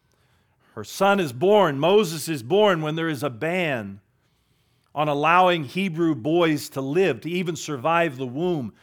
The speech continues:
They're to be killed. But she refuses to do that. She knows in her heart that that's not right.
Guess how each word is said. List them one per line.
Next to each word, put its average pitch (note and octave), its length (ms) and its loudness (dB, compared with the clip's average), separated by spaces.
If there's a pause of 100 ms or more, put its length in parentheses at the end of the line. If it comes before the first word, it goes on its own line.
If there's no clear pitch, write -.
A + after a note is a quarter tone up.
They're E3 140 -6
to C#3+ 140 -14
be B2 120 -8
killed. F#3 560 -12 (1900)
But - 80 -20
she F#3+ 220 -4
refuses F3+ 520 -2
to F3+ 120 -4
do A3 200 -2
that. E3 280 2
She - 120 -8
knows E3+ 320 0
in F#3 80 -4
her E3+ 120 -4
heart E3 480 2
that B2+ 120 -10
that's B2+ 220 -10
not A#2 200 -8
right. F2 400 -12